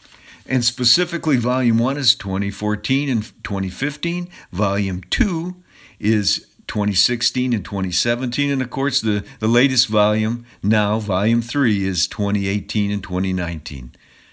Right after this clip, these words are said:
I believe my ma is really the only one that has really read them in their completest version. But I believe that there's, yeah, maybe a few people out there who enjoy going back for the messages that,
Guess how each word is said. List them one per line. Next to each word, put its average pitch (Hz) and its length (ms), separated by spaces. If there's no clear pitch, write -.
I 104 140
believe 120 340
my 117 180
ma 120 340
is 104 200
really 120 240
the 110 140
only 110 180
one 107 240
that 104 160
has 95 220
really 107 520
read 113 300
them 107 360
in 101 140
their 95 160
completest 101 840
version. 92 840
But 104 120
I 131 160
believe 113 380
that 101 160
there's, 104 520
yeah, 208 300
maybe 170 260
a 120 40
few 147 260
people 104 340
out 104 200
there 98 140
who 104 120
enjoy 117 400
going 110 340
back 120 460
for - 140
the 95 100
messages 117 760
that, 101 360